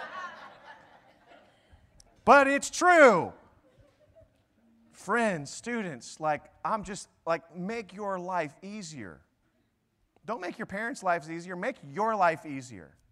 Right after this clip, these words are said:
They're keeping you from a lot of trouble, and they know. They know what's on the other end.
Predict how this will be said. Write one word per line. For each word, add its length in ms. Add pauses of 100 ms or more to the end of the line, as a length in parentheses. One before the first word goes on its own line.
(1200)
They're 120
keeping 360
you 100
from 160
a 80
lot 300
of 60
trouble, 520
and 140
they 100
know. 340 (960)
They 100
know 220
what's 180
on 100
the 120
other 220
end. 280